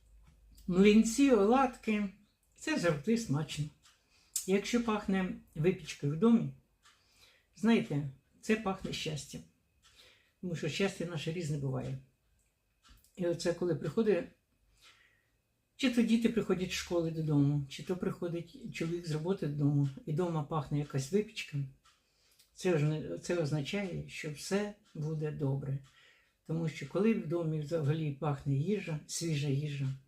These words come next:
це означає, що ви вдома, що вам є для кого готувати, що готувати, де готувати, і що ви не одинокі.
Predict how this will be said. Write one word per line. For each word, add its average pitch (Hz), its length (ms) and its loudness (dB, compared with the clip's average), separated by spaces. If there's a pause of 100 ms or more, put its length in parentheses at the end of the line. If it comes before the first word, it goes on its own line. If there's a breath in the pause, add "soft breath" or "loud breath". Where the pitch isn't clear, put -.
(160)
це - 120 -6
означає, 151 500 0
що 139 180 -4
ви 139 100 4
вдома, 160 420 0 (640 loud breath)
що 160 260 -2
вам 151 360 0
є 143 220 2
для 135 160 2
кого 196 260 -2
готувати, 170 560 -6
що 180 320 -2
готувати, 165 580 -6
де 143 200 0
готувати, 156 640 -6 (580 soft breath)
і 185 100 -2
що 156 200 -2
ви 233 100 6
не 170 160 2
одинокі. 135 520 -2